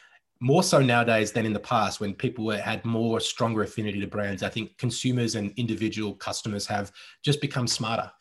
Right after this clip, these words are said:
and they're not going to, you see less people walking around with Coca-Cola t-shirts nowadays, if you like. Some people might wear them more ironically, um, but more people are interested in doing business with brands. And there is this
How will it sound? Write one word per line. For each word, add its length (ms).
and 140
they're 100
not 240
going 240
to, 80
you 120
see 160
less 180
people 220
walking 260
around 160
with 100
Coca-Cola 500
t-shirts 420
nowadays, 400
if 100
you 60
like. 260
Some 140
people 180
might 220
wear 120
them 120
more 360
ironically, 580
um, 540
but 300
more 300
people 320
are 100
interested 300
in 100
doing 220
business 300
with 120
brands. 480
And 160
there 140
is 100
this 160